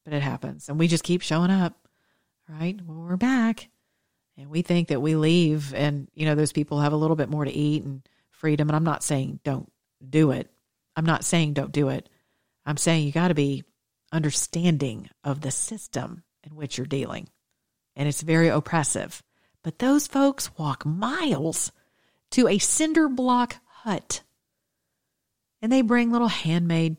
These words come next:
things and grass made things and wheat, you know, and they have little hand painted artifacts on the walls, and it's their house of worship. Wonderful.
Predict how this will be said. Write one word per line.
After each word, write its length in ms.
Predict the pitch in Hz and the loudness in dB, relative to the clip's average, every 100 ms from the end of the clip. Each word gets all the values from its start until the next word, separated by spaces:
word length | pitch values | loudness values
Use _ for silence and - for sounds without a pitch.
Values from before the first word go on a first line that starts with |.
| _ - | _ -4
things 460 | 160 156 165 160 | 0 0 0 -4
and 140 | - - _ _ _ _ _ _ 156 | -10 -16 _ _ _ _ _ _ -4
grass 720 | 160 156 151 139 147 - - | 0 0 0 0 -2 -4 -8
made 400 | 156 151 151 151 | -6 -2 -2 -2
things 420 | 147 147 143 147 147 | -2 -2 -2 -6 -10
and 240 | - - _ _ | -12 -16 _ _
wheat, 560 | 147 160 165 156 - - | -10 -2 -2 0 -4 -4
you 180 | 165 165 | -2 0
know, 180 | 139 135 - _ _ _ _ 160 | 0 -2 -10 _ _ _ _ -2
and 100 | 170 | 0
they 100 | 180 | 2
have 280 | 175 175 | 2 0
little 220 | 175 175 165 | 0 0 0
hand 400 | - 165 170 - | 2 2 2 0
painted 500 | 170 165 165 156 - _ _ _ _ | 0 2 4 2 -2 _ _ _ _
artifacts 680 | 165 160 156 151 147 - - | 0 0 2 0 0 -2 -2
on 120 | 151 | 0
the 60 | 156 | 0
walls, 760 | 151 143 147 147 143 151 143 | 0 0 2 0 0 -2 -2
and 260 | 127 127 143 _ _ _ _ _ 185 | -4 -6 -10 _ _ _ _ _ -12
it's 200 | 180 - | -6 0
their 160 | 196 | 2
house 260 | 190 208 208 | 2 0 0
of 100 | 202 | 0
worship. 380 | 214 226 131 - _ _ _ _ _ _ _ 220 | -2 -2 -6 -10 _ _ _ _ _ _ _ -8
Wonderful. 720 | 262 277 180 - - - | -2 0 0 -4 -8 -10